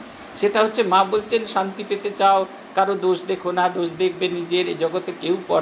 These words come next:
নয়, জগৎকে আপন করে নিতে শেখো।" এই এত কথার মধ্যে একটা সামনে একটা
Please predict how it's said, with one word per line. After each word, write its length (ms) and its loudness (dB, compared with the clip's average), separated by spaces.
নয়, 140 4
জগৎকে 440 -2
আপন 360 -2
করে 180 0
নিতে 260 -6
শেখো।" 340 -8
এই 100 0
এত 400 2
কথার 360 -2
মধ্যে 220 -2
একটা 140 -2
সামনে 380 -4
একটা 120 -2